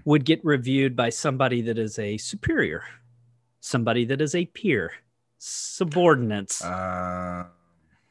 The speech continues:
Speaker 1: uh, customers, internal customers,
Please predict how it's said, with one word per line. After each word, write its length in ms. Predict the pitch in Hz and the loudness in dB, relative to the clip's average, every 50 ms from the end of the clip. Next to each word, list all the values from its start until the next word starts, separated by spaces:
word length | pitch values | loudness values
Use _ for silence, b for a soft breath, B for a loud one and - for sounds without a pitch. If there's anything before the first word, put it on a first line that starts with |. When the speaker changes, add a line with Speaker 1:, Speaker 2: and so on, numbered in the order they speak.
| _ - - | _ -4 0
Speaker 1:
uh, 300 | 127 117 113 110 107 107 - | 0 2 2 0 -2 -2 -4
customers, 800 | - - - 202 185 - - - 123 110 95 82 82 - - - - | -6 -2 0 0 0 0 -2 -2 -2 -2 -2 -6 -8 -10 -12 -8 0
internal 540 | 240 185 170 160 - - 180 170 165 147 117 | 4 4 4 4 2 0 0 2 2 2 0
customers, 680 | - - - 107 - - - 110 90 90 - - - | -2 -4 -6 -6 -6 -6 -10 -10 -10 -10 -14 -14 -18